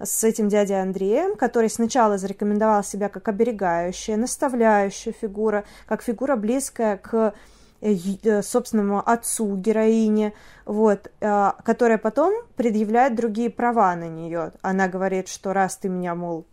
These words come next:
согласилась, да, чтобы я тебя там за ногу подержал, то дальше ты можешь согласиться и на следующее. И героиня, как и многие женщины, м-, молодые и даже, даже женщины уже и старше, она не знает, как отказывать, она не умеет отказывать, особенно вот таким вот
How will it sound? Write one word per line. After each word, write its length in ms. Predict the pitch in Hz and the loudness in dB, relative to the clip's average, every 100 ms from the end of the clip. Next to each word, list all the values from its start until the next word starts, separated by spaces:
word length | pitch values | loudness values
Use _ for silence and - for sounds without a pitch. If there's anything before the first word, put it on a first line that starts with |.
| _ | _
согласилась, 720 | - 202 208 - 494 453 233 | -8 -2 0 0 2 2 2
да, 220 | 202 294 | 2 0
чтобы 240 | - 185 | -2 -4
я 100 | 190 | -2
тебя 220 | 180 175 175 | -2 -4 -8
там 180 | 180 | -8
за 220 | 180 196 175 | -2 0 0
ногу 200 | 156 - | -6 -12
подержал, 580 | 175 165 165 170 160 - - - | -10 -8 -8 -4 -6 -6 -18 -12
то 80 | 208 | 0
дальше 380 | 226 349 427 - | 4 4 2 -4
ты 80 | 240 | -2
можешь 240 | 254 233 | -2 -4
согласиться 520 | 202 202 202 233 - | -4 -4 -4 -10 -6
и 40 | 208 | -2
на 140 | 214 | -2
следующее. 580 | - 214 175 175 - 190 | -2 -4 -4 -6 -8 -8
И 120 | 208 | -6
героиня, 760 | 185 214 208 220 359 415 233 226 - - - | -4 -2 0 0 -2 -2 -2 -4 -12 -20 -2
как 200 | 220 214 | 0 0
и 20 | |
многие 480 | 214 240 220 196 185 | 0 2 0 -2 -2
женщины, 520 | 220 269 349 - 269 | -2 -2 -4 -4 -4
м-, 140 | 254 220 208 202 202 | -4 -4 -6 -4 -2
молодые 640 | 208 202 190 233 269 208 | 0 0 0 -2 -2 -4
и 380 | - 190 190 180 | -4 -4 -4 -4
даже, 540 | 175 180 180 175 175 165 - - - | -6 -6 -6 -6 -10 -12 -20 -20 -12
даже 200 | 180 175 | -10 -6
женщины 480 | 175 185 - 170 165 | -6 -6 -8 -10 -10
уже 320 | 156 170 165 | -8 -8 -8
и 40 | |
старше, 680 | 165 - 208 277 320 - 220 - - - - _ _ | -10 -4 0 0 0 -4 -6 -6 -20 -20 -20 _ _
она 480 | 202 202 214 254 294 | -2 2 4 4 4
не 300 | 262 226 220 | 4 4 2
знает, 500 | 226 226 233 285 339 | 2 0 0 -2 -4
как 240 | - 202 | -4 -4
отказывать, 680 | 247 - 220 180 185 226 285 | -4 -4 0 0 -2 -6 -4
она 140 | 240 220 | 0 2
не 140 | 226 | 2
умеет 320 | 240 226 196 | 2 0 0
отказывать, 520 | 185 - 202 269 311 - | -6 -4 -2 -2 -4 -6
особенно 540 | 202 - 240 262 269 | -10 -2 0 0 -2
вот 180 | 214 208 | -2 -4
таким 400 | 214 196 233 285 | -8 -8 -4 -4
вот 300 | 226 220 - | 0 -2 -2